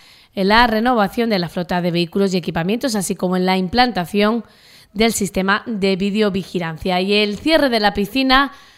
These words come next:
de San Pedro Alcántara por parte de la empresa que gestiona la concesión es un problema que el ayuntamiento está tratando de solucionar, aunque el equipo de gobierno reconoce que es un problema complejo que requiere de una solución jurídica adecuada.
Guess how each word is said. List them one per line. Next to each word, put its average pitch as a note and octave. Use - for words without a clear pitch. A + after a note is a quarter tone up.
de F#3+
San G#3+
Pedro C4
Alcántara G3+
por G3
parte A#3+
de A#3
la G3
empresa A3
que A3+
gestiona A3+
la F#3+
concesión A3+
es F#3+
un C4+
problema C#4
que D#4
el C#4+
ayuntamiento A#3
está A#3+
tratando A3+
de G3
solucionar, A3
aunque B3+
el E3+
equipo G#3+
de B3+
gobierno B3
reconoce A3+
que G3
es G#3+
un B3+
problema A#3
complejo A3+
que G3
requiere F#3
de G#3
una G3+
solución G#3+
jurídica A3+
adecuada. F#3+